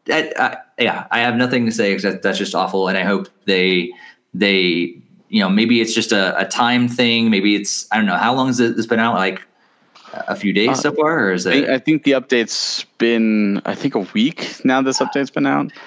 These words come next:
Speaker 1: So I could maybe
Speaker 2: Uh,
Speaker 1: see if it was, like, a paid product placement sort of thing. You're like, "You know what? We're just gonna do it for just a week."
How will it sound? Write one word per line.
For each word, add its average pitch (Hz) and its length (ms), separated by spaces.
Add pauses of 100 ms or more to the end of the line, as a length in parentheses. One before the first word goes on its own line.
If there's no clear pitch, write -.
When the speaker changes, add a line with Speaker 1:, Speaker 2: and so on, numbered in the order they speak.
(100)
Speaker 1:
So - 160
I 151 60
could 165 160
maybe 147 240
Speaker 2:
Uh, 147 40
Speaker 1:
see 120 460
if 247 140
it 101 80
was, 208 160
like, 202 120
a 95 120
paid 139 480
product 117 440
placement 123 460
sort 127 220
of 120 120
thing. 120 300
You're 107 100
like, 92 180
"You 104 40
know 113 140
what? 127 220
We're 117 100
just 107 160
gonna 113 160
do 110 160
it - 40
for 107 120
just 104 280
a 104 60
week." 90 400